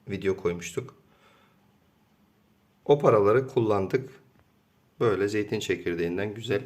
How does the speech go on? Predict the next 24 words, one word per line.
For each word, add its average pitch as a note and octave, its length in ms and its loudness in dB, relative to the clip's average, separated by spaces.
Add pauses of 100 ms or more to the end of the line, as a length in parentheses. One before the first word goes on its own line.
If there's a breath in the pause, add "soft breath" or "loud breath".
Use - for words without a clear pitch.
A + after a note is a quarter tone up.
iki - 160 -14
tane F#2+ 280 -2
tespitte. F2+ 600 -6 (760 loud breath)
Şimdi B2+ 260 -14
bu D3 280 -2 (140)
normal A#2 440 2 (760)
kendim G#3 320 -2
için G#3 220 -6
yaptım. F3 480 -2
Bunu E3+ 480 -2 (120)
isteyen C#3+ 640 0
kardeşim B2 480 2
biraz B2 300 2
uzun C3 280 4
istedi. A#2 480 -2 (160)
O B2 100 2
yüzden G2 340 0
bu E2 60 -6
kadar E2+ 240 0
uzun. C3+ 340 -2 (960 soft breath)
Onun B2+ 340 0
tercihi. B2+ 560 2 (480)
O B2 120 2
yüzden G#2+ 320 -4